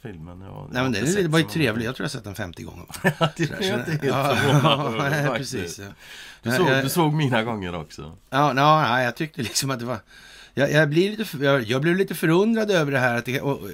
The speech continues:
Speaker 2: med Colin Nutley på det sättet och, ä, att han ändå liksom fånga då korn av verkligheten på ett sätt som inte svenska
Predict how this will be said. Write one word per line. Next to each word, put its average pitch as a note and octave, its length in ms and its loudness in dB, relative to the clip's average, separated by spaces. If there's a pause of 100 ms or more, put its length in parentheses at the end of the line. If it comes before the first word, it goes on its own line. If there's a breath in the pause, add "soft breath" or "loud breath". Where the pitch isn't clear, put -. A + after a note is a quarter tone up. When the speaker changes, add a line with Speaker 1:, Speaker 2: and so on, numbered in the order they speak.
Speaker 2:
med A#2+ 300 -4
Colin B2+ 320 -2
Nutley F#3+ 400 -4
på - 80 -8
det G#2+ 140 -4
sättet G#2 360 -8
och, G#2+ 120 -2 (680 loud breath)
ä, - 260 -2
att B2+ 240 0
han C3+ 140 2
ändå B2+ 180 2
liksom A#2+ 240 0
fånga D#3+ 960 4
då G#2+ 240 -6
korn G#2+ 680 -4
av F2+ 380 -8
verkligheten B2+ 720 -4
på D#3+ 80 -4
ett D3 80 -8
sätt - 220 -8
som G2+ 220 -8
inte A#2+ 420 -4
svenska G#2+ 540 0